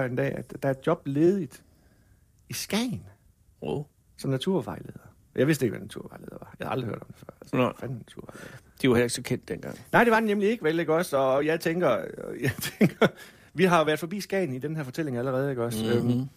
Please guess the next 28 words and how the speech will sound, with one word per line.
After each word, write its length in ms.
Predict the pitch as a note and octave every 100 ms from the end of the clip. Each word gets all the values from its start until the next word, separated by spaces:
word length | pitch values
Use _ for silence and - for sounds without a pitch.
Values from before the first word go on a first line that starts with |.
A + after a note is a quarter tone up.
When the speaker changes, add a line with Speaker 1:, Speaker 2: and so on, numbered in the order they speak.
| - - _ _
Speaker 1:
jeg 100 | -
tænker, 240 | - A2 G2+ G2+ -
hvem 140 | A2+
der 40 | G#2+
Speaker 2:
Gåsgribende. 440 | B2+ C#3 C#3+ C3+
Speaker 1:
har 80 | G2+
arbejdet 400 | C3 G2+ G2 G2+
i 80 | -
Skagen? 460 | - A#2 B2 B2 - G3
Speaker 2:
Ja, 120 | -
præcis. 380 | - A#2+ B2 - -
Speaker 1:
Alle 260 | - E3
fuglene 420 | F#3 F#3 F#3 F#3 F3
fra 200 | - E3+ -
helvede. 280 | F#3 F#3 F3 _
Altså, 180 | - - -
altså, 120 | -
det 100 | -
kunne 140 | B2 A2+
være 80 | G#2
fantastisk. 320 | - - -
Speaker 2:
Men 140 | B2+
så 160 | G#2+ C3
betyder 320 | B2 D3 E3
det, 60 | A#2+
du 60 | A2
skal 280 | - A#2
migrere. 500 | A2 G#2+ A#2+ A2+ A#2